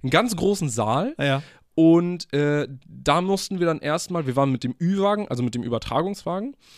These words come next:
Speaker 1: äh, das, der muss immer dabei sein für Live-Übertragungen, weil aus dem wird halt gesendet. Und
Speaker 2: Und
Speaker 1: dann
Speaker 2: da
Speaker 1: haben
Speaker 2: ist das
Speaker 1: wir
Speaker 2: ganze Equipment drin, ne?
Speaker 1: Da ist das ganze Equipment drin. Das ganze Equipment haben wir da erstmal rausgeschleppt und aufgebaut. Das heißt, wir hatten in jeder Ecke dieses großen Raumes eine Kamera.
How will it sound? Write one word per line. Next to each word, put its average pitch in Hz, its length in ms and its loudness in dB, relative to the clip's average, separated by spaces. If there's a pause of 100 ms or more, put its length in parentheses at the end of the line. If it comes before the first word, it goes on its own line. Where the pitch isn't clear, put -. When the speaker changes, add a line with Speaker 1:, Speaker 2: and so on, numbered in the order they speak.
(400)
Speaker 1:
äh, 127 220 2
das, - 340 -6
der 135 120 0
muss 127 120 -2
immer 147 160 2
dabei 131 220 4
sein 160 180 0
für - 140 -8
Live-Übertragungen, 143 840 -2
weil 117 180 2
aus 123 240 -2
dem 135 260 4
wird 127 160 4
halt 123 140 -2
gesendet. 104 500 -6 (680)
Und 139 140 0
Speaker 2:
Und 131 60 2
Speaker 1:
dann 135 100 6
Speaker 2:
da 131 80 6
Speaker 1:
haben 151 60 6
Speaker 2:
ist 170 120 0
das 170 80 6
Speaker 1:
wir 170 60 4
Speaker 2:
ganze 185 260 2
Equipment 143 600 -2
drin, 113 180 -10
ne? 110 40 -12
Speaker 1:
Da 135 120 2
ist 147 120 -4
das 135 80 -6
ganze 135 220 -2
Equipment 190 360 -2
drin. 190 140 -2
Das 143 140 -4
ganze 131 240 -4
Equipment 135 400 -8
haben 131 100 -4
wir 123 80 -2
da 117 180 -4
erstmal 120 300 -6
rausgeschleppt - 760 -4 (340)
und - 160 -4
aufgebaut. 120 580 2
Das 113 160 -8
heißt, 147 240 -2
wir 127 80 -2
hatten 127 180 -4
in 123 140 -6
jeder 139 320 2
Ecke 131 180 -6
dieses 113 280 -10
großen 117 300 -6
Raumes 165 460 -4
eine 113 220 -4
Kamera. 185 440 -2